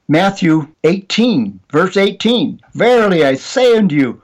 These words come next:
whatever you bind on earth shall be bound in heaven. Whatsoever you shall loose on earth shall be loosed in heaven." The reason you can do this is because God positionally puts you higher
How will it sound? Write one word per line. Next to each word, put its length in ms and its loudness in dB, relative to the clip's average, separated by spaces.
whatever 720 0
you 160 -4
bind 420 0
on 160 0
earth 180 0
shall 120 -4
be 100 -2
bound 360 0
in 100 -2
heaven. 400 0
Whatsoever 580 0
you 160 0
shall 280 0
loose 280 0
on 160 2
earth 160 0
shall 80 -4
be 160 0
loosed 360 -2
in 120 0
heaven." 400 -2
The 120 2
reason 440 0
you 140 2
can 180 0
do 160 2
this 260 -2
is 80 -8
because 640 -2
God 500 2
positionally 920 -2
puts 440 -4
you 140 0
higher 640 0